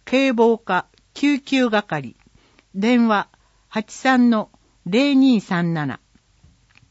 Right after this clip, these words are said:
エスディージーズの目標三。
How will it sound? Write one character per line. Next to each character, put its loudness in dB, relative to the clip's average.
エ -2
ス -6
デ -2
ィ -2
ー -6
ジ -6
ー -4
ズ -4
の -2
目 -6
標 -4
三。 -6